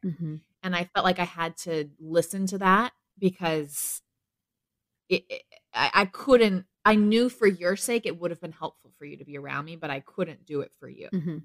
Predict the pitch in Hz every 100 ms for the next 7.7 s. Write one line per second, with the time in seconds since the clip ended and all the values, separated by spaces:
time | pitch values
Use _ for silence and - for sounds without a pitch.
0 | _ _ - 190 175 - 160 - 185 -
1 | - 175 160 190 170 170 - 165 170 165
2 | 160 156 151 156 208 202 151 143 - -
3 | - 180 156 - - 202 196 _ - -
4 | 359 220 - - - 175 147 - 247 -
5 | 180 160 160 156 151 156 - - - -
6 | 160 190 262 196 151 156 156 165 151 147
7 | 139 185 175 165 165 147